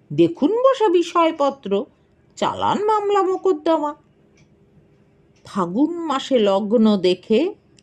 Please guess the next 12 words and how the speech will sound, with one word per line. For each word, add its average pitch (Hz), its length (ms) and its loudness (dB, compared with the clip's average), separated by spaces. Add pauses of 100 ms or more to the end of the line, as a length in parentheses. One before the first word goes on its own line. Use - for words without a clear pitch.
(160)
যুবারা 196 560 -2
যাক 196 400 -2 (240)
বনের 254 320 2 (100)
পথে, - 360 -16 (600)
রাত্রি 269 680 0
জেগে 220 400 0
সাধ্য 214 600 -6
সাধন 240 560 -2 (420)
থাকুক 403 560 -2
রত 294 320 2
কঠিন 392 600 0
ব্রতে। 175 460 -2